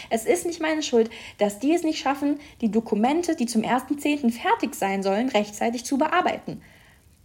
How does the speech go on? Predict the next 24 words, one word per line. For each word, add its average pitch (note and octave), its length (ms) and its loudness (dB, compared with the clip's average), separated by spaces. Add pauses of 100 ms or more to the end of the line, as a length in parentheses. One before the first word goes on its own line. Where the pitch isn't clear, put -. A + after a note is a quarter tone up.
(140)
Ja, A3 380 6
ich C#4+ 120 -4
habe C#4 160 2
mich B3+ 160 0
beschwert C4 460 2
und G#3+ 120 0
ja, A3 200 2
ich D#4+ 100 -2
habe D#4+ 100 0
eine D#4 80 0
passiv-aggressive C#4+ 760 -4
Mail D#4+ 180 0
geschickt G#3 280 -4
und A#3+ 100 -2
da C4 100 -2
stehe G4+ 280 0
ich - 120 -6
auch - 140 -4
zu, A#3+ 180 -2
weil B3+ 120 4
langsam C4+ 340 0
reicht D4 340 -2
es - 140 -6
mir. F3 240 -8